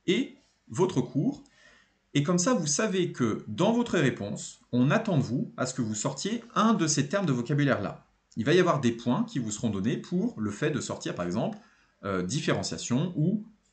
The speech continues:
domination par les coûts. Et puis donc, autre chose que vous rem-, repérez ici, c'est encore une fois, il faut repérer si c'est au singulier ou au pluriel.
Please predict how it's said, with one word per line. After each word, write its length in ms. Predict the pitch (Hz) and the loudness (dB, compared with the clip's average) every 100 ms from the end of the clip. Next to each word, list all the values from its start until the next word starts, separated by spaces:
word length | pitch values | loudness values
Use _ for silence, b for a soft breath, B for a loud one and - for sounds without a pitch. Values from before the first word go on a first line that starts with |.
| - | -4
domination 500 | 113 107 95 85 175 | 0 2 0 -2 0
par 140 | 151 | 0
les 100 | 101 | -2
coûts. 100 | - - _ _ _ _ _ _ _ _ _ _ B B B B B B | -6 -16 _ _ _ _ _ _ _ _ _ _ B B B B B B
Et 100 | 196 | -2
puis 180 | 180 226 | 2 2
donc, 260 | 175 147 - | 4 2 2
autre 260 | 185 - 147 | 0 2 0
chose 300 | 226 262 254 | 2 0 0
que 80 | |
vous 100 | 143 | 0
rem-, 220 | 117 120 - | 2 2 0
repérez 460 | 110 135 139 117 | -2 0 2 2
ici, 500 | 113 107 180 240 269 - | 2 0 -2 -2 -4 -6
c'est 200 | - 120 | -2 0
encore 200 | 113 107 | 0 -2
une 80 | |
fois, 320 | 104 143 196 214 | -2 2 2 0
il 80 | 143 | -4
faut 140 | 120 | -4
repérer 360 | 104 - 107 170 | -4 -4 -2 -2
si 140 | 180 | -4
c'est 140 | - 127 | -4 -2
au 100 | 104 | 0
singulier 560 | 135 110 110 156 226 147 | 0 0 0 0 0 2
ou 140 | 147 | 2
au 60 | 180 | 2
pluriel. 560 | 175 135 101 82 - | 0 0 0 -4 -10